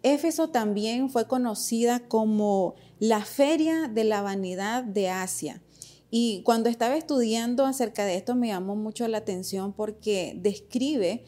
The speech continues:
a las personas que vivían ahí en ese lugar como aquellas que tenían ocupaciones sin sentido, dice,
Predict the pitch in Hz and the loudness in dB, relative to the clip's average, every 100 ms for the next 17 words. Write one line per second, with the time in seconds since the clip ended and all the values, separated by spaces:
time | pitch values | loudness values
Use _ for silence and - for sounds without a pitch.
0 | - - - - 208 208 202 208 208 214 | -18 -20 -20 -6 -2 2 2 2 0 -2
1 | 233 233 302 302 262 233 247 254 233 214 | 0 -2 -2 -2 0 0 0 -2 -2 -2
2 | 240 233 214 226 233 226 190 180 220 - | -4 -4 -4 0 2 4 4 2 0 -6
3 | _ _ _ _ - - - - 226 233 | _ _ _ _ -20 -20 0 6 6 6
4 | 254 285 294 294 277 226 - 233 220 233 | 6 6 6 6 8 6 4 2 2 2
5 | 269 277 269 208 208 226 240 269 269 240 | 2 0 -2 -4 -4 -4 -4 -4 0 0
6 | 226 214 185 - 269 285 160 156 202 208 | 2 0 -2 -2 0 2 0 -2 -4 -4
7 | - | -8